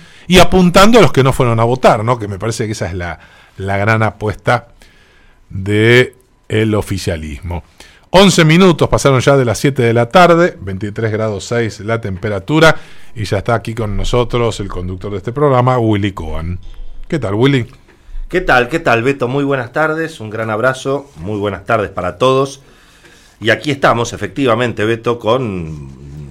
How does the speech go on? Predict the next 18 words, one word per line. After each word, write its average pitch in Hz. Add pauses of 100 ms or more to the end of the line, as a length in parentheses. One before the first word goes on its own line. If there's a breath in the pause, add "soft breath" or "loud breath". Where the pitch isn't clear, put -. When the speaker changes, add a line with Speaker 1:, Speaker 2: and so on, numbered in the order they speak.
(180)
Speaker 2:
desde 85
luego, 104 (800 loud breath)
bueno, 110
mucha, 92
mucha 98
expectativa 101
en 78
términos 95
del 78
último 92
tramo, 101
como 82
vos 90
decís, 95 (400 soft breath)
de 82
la 78
agenda 92
electoral, 117